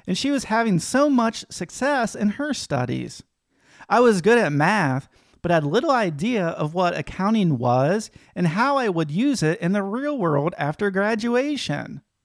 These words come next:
I moved into my new dorm the weekend before classes started, and of course I made plans to go to the bar by myself,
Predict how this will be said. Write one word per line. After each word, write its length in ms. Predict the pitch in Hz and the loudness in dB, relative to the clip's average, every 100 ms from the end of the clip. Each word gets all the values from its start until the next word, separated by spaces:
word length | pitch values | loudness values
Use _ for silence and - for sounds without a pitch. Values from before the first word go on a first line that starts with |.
| _ _ _ _ | _ _ _ _
I 80 | 165 | 0
moved 320 | 180 294 311 | 2 2 0
into 260 | 285 262 240 | 0 0 2
my 200 | 214 170 | 2 2
new 240 | 175 233 | 0 0
dorm 560 | 185 147 185 160 123 127 - - | 0 2 4 4 2 0 -8 -4
the 100 | 160 | 2
weekend 380 | 208 254 262 247 | 2 2 0 0
before 380 | 220 - 214 196 | 0 0 0 0
classes 580 | - 180 202 - 147 | -2 0 -2 -4 -6
started, 560 | - 123 113 107 104 - _ _ _ - | -4 -2 0 0 -4 -8 _ _ _ -2
and 100 | 202 | 0
of 140 | 196 | 0
course 400 | - 269 285 - | 0 0 0 0
I 80 | 190 | 2
made 260 | 175 196 - | 2 2 0
plans 420 | 190 196 156 - | 0 2 2 0
to 100 | 139 | 0
go 180 | 139 156 | 2 2
to 160 | - | 2
the 100 | 147 | 0
bar 360 | 123 151 220 147 | 4 4 4 2
by 240 | 127 127 | 0 2
myself, 760 | 131 120 - 196 202 127 - | 2 0 -2 -2 -2 -2 -8